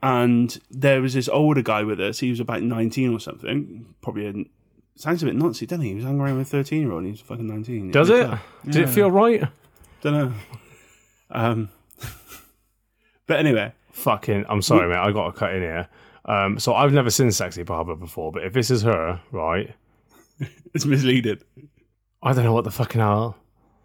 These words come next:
Speaker 2: Why are people gonna see this? So Benidorm legend, Sticky Vicky. Is that her on the right? Sticky Vicky.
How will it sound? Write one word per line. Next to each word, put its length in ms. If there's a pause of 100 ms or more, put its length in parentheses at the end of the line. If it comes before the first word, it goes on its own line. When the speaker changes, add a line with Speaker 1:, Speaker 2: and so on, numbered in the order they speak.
(220)
Speaker 2:
Why 160
are 20
people 240
gonna 220
see 240
this? 420 (540)
So 200
Benidorm 600
legend, 500
Sticky 320
Vicky. 320
Is 80
that 180
her 120
on 80
the 80
right? 400 (340)
Sticky 380
Vicky. 480